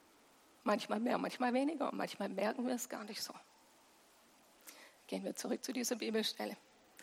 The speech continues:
Der Mensch lebt nicht vom Brot allein, sondern von jedem Wort, das aus dem Munde Gottes kommt. Was steckt denn in diesem,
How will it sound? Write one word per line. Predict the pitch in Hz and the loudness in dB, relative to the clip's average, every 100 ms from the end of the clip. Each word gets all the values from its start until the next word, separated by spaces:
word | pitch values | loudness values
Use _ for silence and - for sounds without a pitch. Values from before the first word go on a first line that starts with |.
| - - - - - - | -18 -18 -20 -20 -20 -6
Der | 254 | -2
Mensch | - 254 294 - | 4 6 4 0
lebt | 294 233 | -2 0
nicht | 202 - | -2 0
vom | 240 226 | 0 0
Brot | - 185 - | 0 0 2
allein, | 202 180 180 208 233 | 0 2 4 4 2
sondern | - - 202 185 | 0 0 4 2
von | 190 247 | 2 -2
jedem | 202 208 214 208 | 2 2 0 -2
Wort, | 247 302 254 | 0 0 0
das | 226 | -4
aus | 202 - | -4 -4
dem | 214 | -4
Munde | 214 214 214 | -4 -6 -4
Gottes | - - - | -4 0 -2
kommt. | - 226 208 - - - - - - - - - - - - - - - - - - - - - - - - - - - - - - - - - - - - - - - - - - - - - - - | -2 -6 -6 -12 -18 -20 -20 -20 -20 -20 -20 -20 -20 -20 -20 -20 -20 -20 -20 -20 -20 -20 -20 -20 -20 -20 -20 -20 -20 -20 -20 -20 -20 -20 -20 -20 -20 -20 -20 -20 -20 -20 -20 -20 -20 -18 -20 -20 -20 -18
Was | - 220 311 - - - | 4 6 6 4 0 0
steckt | - 220 - - | 4 4 4 4
denn | 202 202 240 240 - - - - - - | 4 4 0 -4 -10 -20 -20 -20 -20 -4
in | 214 190 | -2 0
diesem, | 214 214 233 202 | 0 0 -2 -4